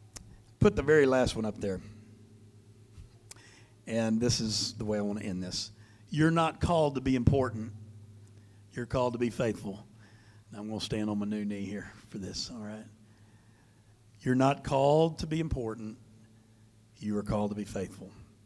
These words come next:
God's not impressed with you. God's not impressed with me.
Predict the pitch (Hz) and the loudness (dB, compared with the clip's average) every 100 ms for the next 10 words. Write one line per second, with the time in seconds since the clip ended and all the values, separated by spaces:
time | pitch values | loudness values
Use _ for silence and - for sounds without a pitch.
0 | - _ _ _ _ _ _ _ _ - | -20 _ _ _ _ _ _ _ _ -4
1 | 123 131 143 139 135 135 123 120 - 110 | -2 0 0 0 2 4 4 2 -2 -4
2 | 110 110 110 107 101 113 110 104 110 110 | -2 -2 -2 -4 -4 -4 -4 0 0 -2
3 | 117 107 104 98 | -4 -6 -6 -8